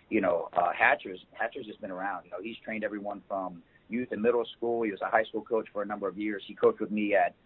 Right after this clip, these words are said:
um, U T C as well as G C U. Um, and he, and he also, you know, he's coached some, uh, some senior level guys as well in the mix. So he, he's got a wide range, and his primary focus is preparation. So he's,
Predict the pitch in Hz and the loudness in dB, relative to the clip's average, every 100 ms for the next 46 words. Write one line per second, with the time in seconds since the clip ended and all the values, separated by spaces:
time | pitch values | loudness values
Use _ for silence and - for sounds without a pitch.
0 | _ _ 95 92 87 92 117 117 110 - | _ _ 2 2 0 -2 -4 -2 -8 -2
1 | 120 113 107 90 110 117 107 117 117 113 | 0 2 0 4 6 6 4 -4 -6 -6
2 | 107 117 117 120 120 _ _ 92 95 95 | 0 2 2 -2 -4 _ _ 0 2 2
3 | 101 95 - 104 104 110 - 104 104 92 | -2 -8 -6 0 4 4 4 -2 -2 -4
4 | 92 - 120 110 - 107 104 101 101 104 | -6 -2 -2 -2 -4 -4 2 4 4 0
5 | 95 110 107 104 92 98 107 101 85 95 | -6 -2 0 0 0 2 2 0 -4 0
6 | 104 92 90 98 98 - 98 113 139 143 | 2 0 -4 -2 -2 -2 -4 2 0 4
7 | 156 127 120 107 107 107 - 107 110 110 | 2 6 4 6 4 2 -2 -6 -6 -6
8 | 104 - _ _ - 139 135 123 117 107 | -10 -16 _ _ -6 -2 0 0 -2 0
9 | 120 113 107 92 - 107 95 98 107 123 | -2 -2 -14 -8 -4 -4 -4 -6 -6 -8
10 | 117 110 98 92 107 113 | -10 -6 -6 -4 -4 -6